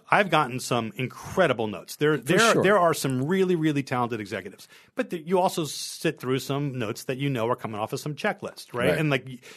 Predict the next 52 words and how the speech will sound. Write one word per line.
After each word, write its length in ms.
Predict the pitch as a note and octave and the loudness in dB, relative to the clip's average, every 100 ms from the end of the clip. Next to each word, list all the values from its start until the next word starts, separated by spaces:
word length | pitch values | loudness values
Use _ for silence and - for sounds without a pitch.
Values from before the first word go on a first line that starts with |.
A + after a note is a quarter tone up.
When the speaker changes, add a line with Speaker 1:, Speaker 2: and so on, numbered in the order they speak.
| - | -6
Speaker 1:
and 180 | D3 D3 | -2 0
there's 140 | D3 D3+ | 2 0
sometimes 460 | F3+ D#3+ C#3+ D3 | -2 -2 -2 -2
you 80 | D3 | -2
get 160 | C#3 B2 | -4 -2
notes 320 | A2 C3 - | -4 -4 -6
from 180 | - D3+ | -8 -4
certain 320 | - E3 G3 | -2 -2 -2
places 480 | - G2 - F#3 D#3 | -8 -10 -8 -8 -2
that 240 | D3 D3 | 0 0
are 100 | C#3+ | -2
the 80 | D3+ | -2
same 260 | - C#3+ C#3 | -4 -4 -4
notes 220 | C#3+ - | -4 -4
they 100 | C3+ | -6
gave 260 | B2+ C3 B2+ | -2 -2 -2
the 80 | |
next 240 | B2+ A#2+ - | -4 -6 -8
project 380 | G#2 A2+ D#3+ D#3+ | -8 -6 -6 -8
and 60 | C#3 | -10
the 60 | |
same 200 | - B2+ | -8 -8
notes 200 | A#2 B2+ | -8 -8
they 100 | C#3 | -4
gave 240 | B2+ B2+ - - - | 0 0 -2 -14 -4
the 60 | |
project 360 | B2 A#2+ C3+ C3 | 2 2 2 0
before. 320 | D#3 G#3+ C3+ | 0 2 2
It's 100 | - | 0
almost 320 | C#3 D3+ D3 | -2 -2 -2
like 220 | C#3+ B2 | -2 -2
this 180 | A#2+ B2+ | -4 -6
is 140 | C#3+ - | -8 -8
their 160 | B2+ | -8
formula. 500 | - C#3+ C#3+ A2+ E2+ _ _ _ _ - | -4 -2 -2 -4 -8 _ _ _ _ -2
That 120 | A#3 | 0
doesn't 260 | C#3+ G2+ D#2 | 0 -4 -8
sell, 220 | - E2 - | -10 -6 0
that 60 | F3+ | 0
doesn't 200 | C#3+ G#2 | 0 -4
help 240 | G2+ F2+ | -6 -6
anything, 280 | F2 - - | -8 -10 -4
right? 120 | A2+ C#3+ | 2 2
Speaker 2:
Yeah. 180 | D#2+ - - - D3+ | 2 -4 -16 -6 -2
Speaker 1:
Nothing, 300 | D#3 D3+ D#3+ | 0 2 2
nothing 220 | F3 D#3+ | 2 2
unique 520 | D3 C#3+ D#3 - - | 2 2 0 -2 -8
comes 260 | - A2 A#2 | -6 -2 0
out 160 | A#2 | 0
of 100 | F2+ | -2
that. 180 | G#2 - | -8 -12
This 480 | B2+ F3+ D#4+ - - | 0 2 2 -2 -8